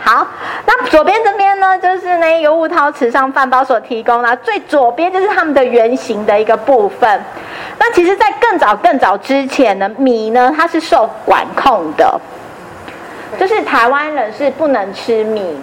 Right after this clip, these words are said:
的，那它是被配给的一种物件。那当-，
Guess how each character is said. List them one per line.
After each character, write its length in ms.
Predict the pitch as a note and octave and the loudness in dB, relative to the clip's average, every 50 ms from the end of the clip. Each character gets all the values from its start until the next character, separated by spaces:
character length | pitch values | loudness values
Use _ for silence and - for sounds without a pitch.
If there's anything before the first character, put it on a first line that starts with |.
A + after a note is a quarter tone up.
| - | -4
的， 200 | - D3+ A2 - - - - | -4 -2 -2 -2 -4 -6 -4
那 240 | - C4 B3 A#3 A3+ - - - - - | -2 -2 -2 -2 -4 -8 -12 -16 -14 -6
它 160 | - C4+ C#4 | 0 0 2
是 140 | C#4+ C#4+ D4+ | 2 2 2
被 180 | D4 D4+ C#4 B3+ | 2 4 2 2
配 300 | B3 - - E4 C#4 G3+ F#3+ | 2 2 2 2 2 2 -2
给 220 | - - F#3 E3 | -4 -4 -2 0
的 120 | D#3 E3 | 2 2
一 100 | F3+ G#3+ | 2 2
种 300 | G3+ - G3+ E3+ D3+ C#3 - - - | 2 2 2 2 2 0 -2 -2 2
物 200 | B3+ A#3 G3 F3+ F3 | 2 2 2 0 -4
件。 400 | - - - A3+ G3+ E3+ E3 - F#3+ - - A#3+ | -6 -4 0 2 2 2 0 -2 -4 -10 -8 -2
那 300 | A3+ A#3+ A3 G3+ D#3+ F#3+ - - - - - - - - - - | 0 0 2 0 0 -4 -8 -14 -16 -16 -16 -16 -18 -6 0 0
当-， 120 | - - | 0 0